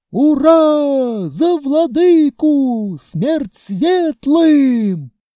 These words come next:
До столкновения оставалось несколько метров, когда пламя от заклинания мумия потухло. Эльф стоял невредимый. Он обернулся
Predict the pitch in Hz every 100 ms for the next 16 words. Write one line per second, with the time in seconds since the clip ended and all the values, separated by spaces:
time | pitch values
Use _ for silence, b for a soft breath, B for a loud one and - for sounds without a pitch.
0 | _ 139 131 196 - 190 190 160 180 202
1 | 233 196 185 180 180 160 - 180 214 202
2 | 175 165 196 208 - 196 170 185 185 226
3 | 233 - 151 131 - 156 175 190 - 196
4 | 226 196 165 - 170 165 143 180 170 180
5 | 196 190 170 160 165 196 214 185 185 160
6 | _ 185 196 - 247 - 135 107 90 _
7 | _ _ _ 151 151 143 - - 139 147
8 | 160 147 147 156 143 139 135 120 165 190
9 | 131 113 _ _ _ - 220 240 - 202
10 | 202 208 226 254 214 - 120